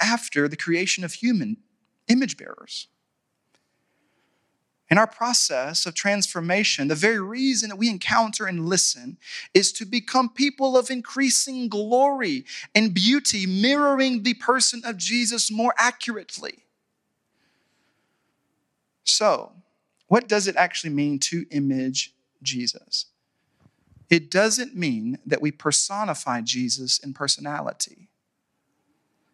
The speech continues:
Instead, it means we represent him in character. Some of us think that to become like Jesus is actually to become like his personality. Well, no, you're not a first century rabbi.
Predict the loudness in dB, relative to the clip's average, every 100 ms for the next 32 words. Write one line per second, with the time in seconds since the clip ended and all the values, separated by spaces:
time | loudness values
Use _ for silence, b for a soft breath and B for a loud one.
0 | 2 4 4 0 -2 -2 -2 -2 -4 0
1 | 0 2 2 2 0 -2 -2 0 2 0
2 | 0 -4 -4 -4 -12 -8 -2 -2 0 0
3 | 0 -4 -2 0 0 -4 -12 -12 _ _
4 | _ _ _ _ _ _ _ _ _ _
5 | _ _ _ _ _ _ _ _ 0 2
6 | 4 4 2 -2 -10 -10 -4 0 2 2
7 | 2 0 2 2 0 0 0 0 0 -2
8 | -4 -4 -2 2 2 0 -6 -4 -4 0
9 | 0 0 -2 -6 -8 -20 _ _ _ _
10 | _ _ _ _ 2 4 4 2 2 2
11 | 0 -4 0 0 0 -2 -2 -2 -4 0
12 | 4 4 4 2 2 0 -2